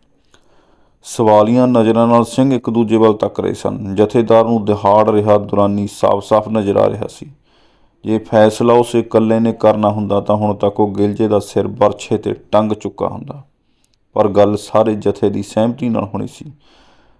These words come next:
"ਜੋ ਵੇਲਾ ਨਾ ਵਿਚਾਰੇ ਉਹਨੂੰ ਸਿਆਣਾ ਨਹੀਂ ਕਹਿੰਦੇ।" ਇਹ ਵੇਲ ਤਾਂ ਫਾਲਤੂ ਬਹਾਦਰੀਆਂ ਦਿਖਾਉਣ ਦਾ ਨਹੀਂ,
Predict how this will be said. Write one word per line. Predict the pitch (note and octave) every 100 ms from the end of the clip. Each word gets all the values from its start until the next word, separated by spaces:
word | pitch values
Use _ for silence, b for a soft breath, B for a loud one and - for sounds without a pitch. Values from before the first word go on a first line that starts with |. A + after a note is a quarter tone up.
| b
"ਜੋ | A2 A#2 B2
ਵੇਲਾ | A#2 A#2 A#2+ B2
ਨਾ | B2
ਵਿਚਾਰੇ | A2+ G#2+ A2 G#2+ G#2+
ਉਹਨੂੰ | G#2+ A#2+ A#2
ਸਿਆਣਾ | - G2+ G2+ G#2
ਨਹੀਂ | G#2+ A2
ਕਹਿੰਦੇ।" | G#2+ G#2+ A2 G2 A#2 _ _ _ _ _ -
ਇਹ | B2 B2+
ਵੇਲ | A2 A2 G#2+
ਤਾਂ | G2+ A2+ G#2+
ਫਾਲਤੂ | - G#2 G#2 G2+ - A#2+
ਬਹਾਦਰੀਆਂ | A2 A2 G2 G2 G2+ G#2+ G#2
ਦਿਖਾਉਣ | G2+ - G2 G2
ਦਾ | G2
ਨਹੀਂ, | G2+ G2+ A#2